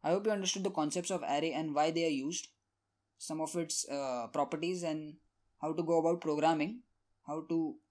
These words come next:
declare and initialize an array, how to take input, print output. So in further tutorials we'll see and perform different operations on arrays as well.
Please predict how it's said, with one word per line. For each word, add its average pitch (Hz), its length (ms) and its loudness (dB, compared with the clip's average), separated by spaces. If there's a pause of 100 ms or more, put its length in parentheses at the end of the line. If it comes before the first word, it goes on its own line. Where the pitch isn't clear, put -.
(180)
declare 156 540 0 (140)
and 147 140 -4
initialize 160 420 0
an 165 120 2
array, 165 320 0 (200)
how 151 120 -8
to 165 120 -4
take 165 200 0
input, 151 480 -4 (380)
print 165 240 0
output. 139 360 -2 (380)
So 151 380 -10 (160)
in 165 140 -8
further 175 300 -2
tutorials 185 420 0
we'll 185 100 0
see 190 360 -2
and 156 420 -12
perform 180 300 2
different 180 300 2
operations 165 520 2
on 175 120 -2
arrays 151 260 0
as 143 200 -2
well. 139 160 -4